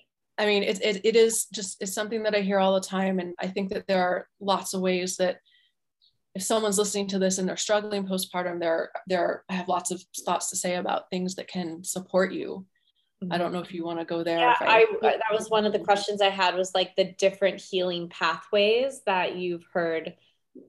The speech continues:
Speaker 2: women
Speaker 1: Mm-hmm.
Speaker 2: share over the years, um, 'cause you were saying they tend to come to you when they've done a lot of healing. And so if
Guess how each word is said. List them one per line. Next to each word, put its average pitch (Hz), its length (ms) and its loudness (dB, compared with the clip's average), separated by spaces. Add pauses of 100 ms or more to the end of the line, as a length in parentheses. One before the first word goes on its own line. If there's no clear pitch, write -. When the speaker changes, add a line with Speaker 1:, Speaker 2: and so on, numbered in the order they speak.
Speaker 2:
women 185 380 2
Speaker 1:
Mm-hmm. - 60 -12 (120)
Speaker 2:
share 175 480 4
over 202 160 0
the 214 120 2
years, 240 640 0
um, 165 280 -2
'cause 185 180 -8
you 185 80 2
were 180 80 0
saying 175 300 0
they 170 240 -2
tend 190 320 0
to 185 80 -2
come 175 260 -2
to 185 140 -4
you 170 100 0
when 160 160 -2
they've 156 220 -6
done 160 260 0
a 190 140 0
lot 190 240 4
of 208 100 2
healing. 233 480 -6
And 190 260 -4
so 170 360 0 (280)
if 165 180 -4